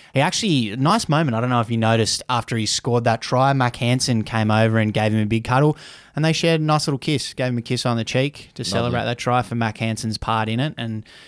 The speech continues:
Speaker 1: helping out. I thought that was really nice. A good, healthy display of, uh, of emotion. That was just something little that I noticed. Good to see those two boys, um,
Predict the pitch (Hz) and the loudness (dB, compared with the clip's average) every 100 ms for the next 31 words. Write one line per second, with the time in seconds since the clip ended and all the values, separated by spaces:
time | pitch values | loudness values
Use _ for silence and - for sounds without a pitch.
0 | - - 117 120 123 139 131 127 120 120 | -14 -2 -2 2 2 2 2 0 2 2
1 | 117 123 123 131 139 135 220 269 - - | 2 2 4 2 0 2 2 2 -4 -16
2 | - - 180 240 240 190 160 - 143 143 | -10 0 2 2 2 2 2 2 2 4
3 | 143 120 120 127 123 123 120 123 123 120 | 4 2 -2 -4 -2 -2 -4 -2 0 2
4 | 117 127 143 143 139 165 175 117 95 _ | 2 0 0 2 4 2 2 -4 -8 _
5 | - _ 170 165 139 - 135 120 113 127 | -20 _ 0 2 2 0 0 0 0 2
6 | 147 135 127 127 131 139 143 - - - | 2 2 2 2 2 2 2 -4 -10 -20
7 | - - 113 127 117 113 - 113 107 113 | -12 -6 -2 0 2 0 0 -6 -2 0
8 | 110 - 113 107 107 117 | 0 -2 -2 -2 -2 -4